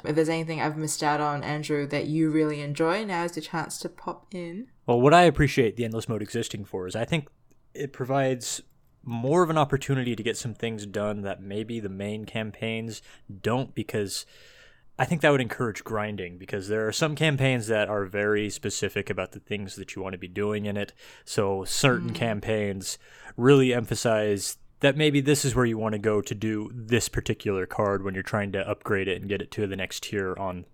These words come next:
Speaker 2: that card unlock. Maybe that's what you want to do, but I think that would also result in a situation where you're continually playing the same challenge over and over and over and over, and that can get a little grating,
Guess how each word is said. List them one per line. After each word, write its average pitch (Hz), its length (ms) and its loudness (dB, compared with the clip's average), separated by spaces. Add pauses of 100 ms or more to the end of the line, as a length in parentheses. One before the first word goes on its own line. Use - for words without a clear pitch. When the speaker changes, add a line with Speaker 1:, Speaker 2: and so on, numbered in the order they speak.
(200)
Speaker 2:
that 107 260 0
card 95 260 0
unlock. 90 520 -8 (560)
Maybe 196 280 6
that's 196 200 6
what 160 140 2
you 135 80 4
want 123 160 0
to 110 40 -2
do, 113 260 6
but 95 200 -4
I 123 80 4
think 135 240 0
that 127 140 6
would 113 120 6
also 113 420 2
result 110 420 2
in 101 280 -4 (500)
a 123 60 -2
situation 120 500 4
where 104 100 0
you're 113 160 0
continually 156 1200 2
playing 127 480 2
the 104 100 -2
same 131 360 0
challenge 113 500 0
over 120 380 4
and 104 180 -4
over 110 300 -2
and 101 120 -4
over 104 280 0
and 95 80 -4
over, 101 240 0
and 98 80 -4
that 117 100 0
can 151 140 -4
get 156 100 2
a 127 40 0
little 120 200 2
grating, 101 460 0